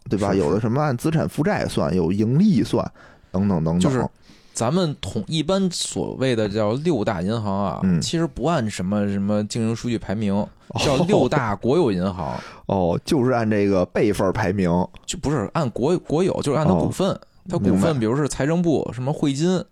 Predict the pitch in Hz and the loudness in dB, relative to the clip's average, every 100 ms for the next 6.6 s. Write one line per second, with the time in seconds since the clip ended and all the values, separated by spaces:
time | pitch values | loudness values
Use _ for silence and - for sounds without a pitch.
0 | - - 90 76 67 65 92 98 69 - | -10 -2 2 2 0 -2 -2 -2 -2 -4
1 | 110 104 120 135 107 107 92 - - _ | -2 0 0 0 0 -2 -4 -10 -16 _
2 | - - - - - - 110 - - 143 | -20 -20 -20 -20 -12 -8 -6 -6 -2 0
3 | 143 135 156 156 101 80 - - 107 - | 2 2 2 0 0 -4 -8 -8 -6 -2
4 | 101 104 - _ - 117 120 87 85 92 | 0 -2 -4 _ -4 0 0 0 -4 0
5 | 90 82 80 76 67 - - _ _ 107 | 2 4 2 0 -2 -10 -20 _ _ -2
6 | 101 165 117 107 143 135 | 0 0 0 0 0 -2